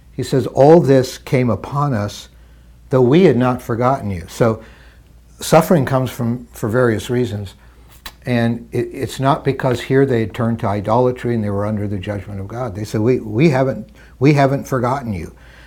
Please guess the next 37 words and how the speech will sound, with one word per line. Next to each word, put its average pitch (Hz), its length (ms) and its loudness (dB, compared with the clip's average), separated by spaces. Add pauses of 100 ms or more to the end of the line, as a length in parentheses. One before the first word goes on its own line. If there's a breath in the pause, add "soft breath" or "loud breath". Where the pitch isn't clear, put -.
(160 soft breath)
and 120 240 0
we 143 120 6
have 131 140 2
not 127 340 0
been 131 200 -4
false 127 380 -4
to 123 100 -4
your 107 160 0
covenant. 123 500 -4 (320 loud breath)
Our 120 220 6
hearts 139 480 2 (200 soft breath)
have 127 140 0
not 147 380 6
turned 101 320 0
back, 90 400 -2 (180 loud breath)
and 120 120 0
our 123 120 4
feet 160 400 0
have 123 200 -4
not 143 500 0 (140 soft breath)
strayed 139 600 -4
from 123 220 -4
your 113 160 -4
path." - 500 -16 (1400)
But, 131 420 6
verse 113 300 0
nineteen, 117 500 0
"You 143 160 4
crushed 165 520 0
us 104 300 -4 (100)
and 117 220 -2
made 135 200 2
us 117 180 -4
a 120 120 -4
haunt 120 320 -6
for 127 140 -12
jackals. 120 640 -12